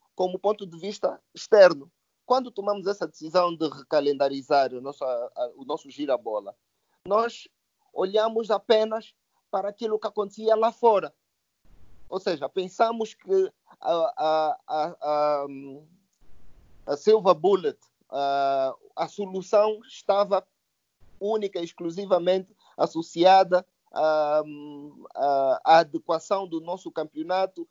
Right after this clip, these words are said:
aqui às provas que, que são realizadas nas outras, eh, nas outras realidades. Mas por aí já provamos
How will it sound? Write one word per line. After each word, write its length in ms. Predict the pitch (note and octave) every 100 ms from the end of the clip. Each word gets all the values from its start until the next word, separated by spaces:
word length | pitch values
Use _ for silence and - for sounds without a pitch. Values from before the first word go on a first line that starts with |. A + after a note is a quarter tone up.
| _ -
aqui 420 | D3 - F3+ F#3
às 220 | E3 E3
provas 640 | - F3+ G3 F3+ F#3+ F#3+ - -
que, 80 | E3 D#3+ E3 D#3+ D#3 -
que 80 |
são 440 | D#3+ F3+ E3+ F3 E3 -
realizadas 760 | D#3+ D#3 D#3 E3 E3 D#3+ E3+ _ _ _ _
nas 300 | - D3 D3+
outras, 540 | F3 F3 D#3+ E3 D#3+ -
eh, 460 | D3+ D3+ D3 C#3+ C#3
nas 180 | D3
outras 280 | F3 F3 E3
realidades. 760 | E3 E3 F3 F#3 G3 - - - _ _ -
Mas 280 | G#3+ B3 - _
por 260 | - F3 E3
aí 520 | D3 D3 C#3+ E3 - _ _ _ _ _ -
já 240 | - G3 F#3
provamos 800 | F#3+ D#3 C#3+ D#3 F3 E3+ F#3+